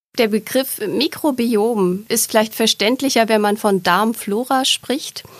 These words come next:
Und zwar ist es praktisch der Überbegriff für die Gesamtzahl der Mikroorganismen, die wir in, in unserem Darm haben. Für den Dickdarm ist es so, dass wir mehrere Billionen Mikroorganismen im Dickdarm haben.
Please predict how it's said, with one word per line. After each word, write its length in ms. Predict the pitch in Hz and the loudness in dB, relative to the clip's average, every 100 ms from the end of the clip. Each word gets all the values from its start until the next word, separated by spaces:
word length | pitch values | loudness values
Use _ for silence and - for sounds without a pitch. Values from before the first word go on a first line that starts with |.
| - - | -20 -4
Und 140 | 220 220 | -2 2
zwar 240 | 220 214 | 4 4
ist 160 | 220 233 | 2 -2
es 140 | 220 | -2
praktisch 420 | 269 214 - 214 | -2 -2 0 0
der 220 | 220 208 | 2 0
Überbegriff 840 | 240 285 294 247 226 - 233 233 - - - - | 0 0 0 0 -2 0 0 0 -12 -18 -20 -12
für 380 | - 226 220 202 | -4 2 2 2
die 220 | 226 208 | -2 -2
Gesamtzahl 960 | - - 208 208 233 294 - 226 220 | -4 0 2 2 2 0 2 4 4
der 140 | 214 208 | 2 2
Mikroorganismen, 1160 | 220 285 - 254 208 196 196 190 185 185 180 175 | 0 -2 -2 0 2 2 4 4 2 2 2 2
die 160 | 190 | 2
wir 160 | 185 - | 2 0
in, 100 | 185 | -2
in 260 | - - 196 | -2 0 0
unserem 380 | 185 185 175 170 | 2 0 0 0
Darm 340 | 165 165 170 | -2 -4 -4
haben. 320 | 170 170 185 - - - - | -4 -2 -2 -4 -14 -14 -4
Für 120 | 226 | 2
den 240 | 220 214 | 4 2
Dickdarm 560 | 233 311 - 262 247 240 | 2 -2 2 4 4 4
ist 140 | 240 | 2
es 160 | 233 220 | 2 0
so, 120 | 226 | 2
dass 220 | 220 220 | 2 2
wir 140 | 220 202 | 2 0
mehrere 640 | 202 220 262 254 233 226 214 - 247 | 2 2 0 0 2 2 0 -4 0
Billionen 1040 | 277 277 190 208 247 294 294 294 294 339 - _ | 2 2 2 2 2 4 4 4 2 0 -6 _
Mikroorganismen 1120 | - 277 - - - 247 254 247 247 254 254 233 | -2 -2 0 -4 0 2 2 2 0 0 0 2
im 180 | 226 214 | 2 0
Dickdarm 480 | 247 - 226 226 | -4 0 0 2
haben. 440 | 226 220 233 240 | 2 0 0 -2